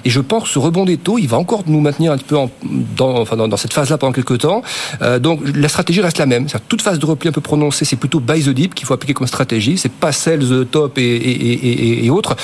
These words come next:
C'est tout creux et, et achetable. La direction, ça reste toujours quarante-deux mille et cinquante-deux mille, notamment sur un horizon plus lointain, hein, qu'un horizon à huit mois, douze mois, mais qu'un horizon de détente des taux, de pivot des banques centrales.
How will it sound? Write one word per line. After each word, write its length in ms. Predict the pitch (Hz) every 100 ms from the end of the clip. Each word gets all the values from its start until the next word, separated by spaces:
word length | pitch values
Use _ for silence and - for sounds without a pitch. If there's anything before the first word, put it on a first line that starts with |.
| - -
C'est 260 | - 127 - -
tout 140 | 226
creux 360 | - 185 170 120 - -
et, 160 | - 117 131
et 80 |
achetable. 460 | 120 - 139 208 147 - - -
La 120 | 120
direction, 420 | 131 120 - 151
ça 160 | 185 113
reste 140 | 113
toujours 220 | 117 135
quarante-deux 300 | - 127 120
mille 180 | 113 131
et 40 | 131
cinquante-deux 400 | 117 113 113 107
mille, 240 | 139 196 - - - 113
notamment 300 | 143 131 185
sur 140 | 127
un 40 |
horizon 220 | 127 123 135
plus 160 | -
lointain, 300 | 120 - 220
hein, 40 | 151
qu'un 140 | -
horizon 380 | 104 101 107 131
à 60 | 95
huit 160 | 95
mois, 180 | 117 143
douze 220 | 131 110
mois, 180 | 123 175
mais 60 | 190
qu'un 160 | 123
horizon 240 | 120 120 160
de 80 |
détente 440 | 92 123 143 156 139
des 140 | 123
taux, 240 | 117 123 151
de 80 |
pivot 320 | 113 - 135 135
des 80 |
banques 160 | 120 120
centrales. 440 | - 110 131 180